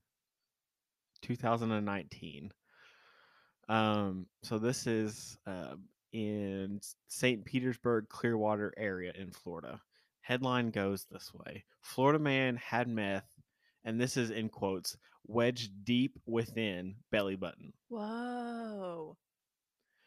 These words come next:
Speaker 1: So a Florida man was arrested Saturday after allegedly hiding his <laughs> m-, meth stash in a peculiar place, his belly button.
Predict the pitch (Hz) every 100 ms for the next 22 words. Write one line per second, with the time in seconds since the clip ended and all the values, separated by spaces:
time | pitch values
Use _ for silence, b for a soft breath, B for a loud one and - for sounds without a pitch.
0 | b b b b - 120 110 110 139 151
1 | 139 127 120 117 117 113 - 113 113 -
2 | 110 107 107 104 101 92 - 98 107 110
3 | 107 107 104 - - - 123 139 131 127
4 | 104 110 113 - 107 110 - 98 95 104
5 | 98 101 92 104 - 110 113 113 - 80
6 | - - - 151 165 208 175 98 67 90